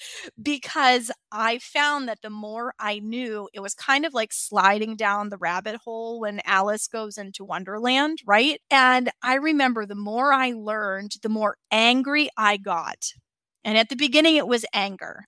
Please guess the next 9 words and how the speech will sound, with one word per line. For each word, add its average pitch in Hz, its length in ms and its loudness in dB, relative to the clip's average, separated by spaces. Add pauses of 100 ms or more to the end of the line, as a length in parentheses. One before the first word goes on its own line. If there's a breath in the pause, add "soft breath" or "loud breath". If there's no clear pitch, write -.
(160)
I've 214 140 -6
now 226 280 0
alchemized 226 720 -2
that 208 200 2 (140)
anger 220 640 0
into 208 840 -6 (640 loud breath)
action. 185 840 0 (380 loud breath)
But 240 280 6
at 285 200 4